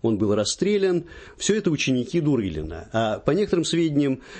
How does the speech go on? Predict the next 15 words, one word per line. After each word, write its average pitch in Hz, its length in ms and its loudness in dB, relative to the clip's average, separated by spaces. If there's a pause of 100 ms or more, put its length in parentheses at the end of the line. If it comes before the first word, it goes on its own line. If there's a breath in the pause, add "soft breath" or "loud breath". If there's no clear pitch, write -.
(160 loud breath)
э, 107 120 2
он 131 200 2
давал 127 280 2
уроки 127 340 0
и 113 300 2
Борису 117 360 0
Пастернаку, 175 840 0 (400 loud breath)
не 110 160 2
только 156 320 2
он 139 100 2
общался 131 440 0
с - 120 0
ним 123 280 2 (480 loud breath)
творчески, 131 720 0
и 110 520 2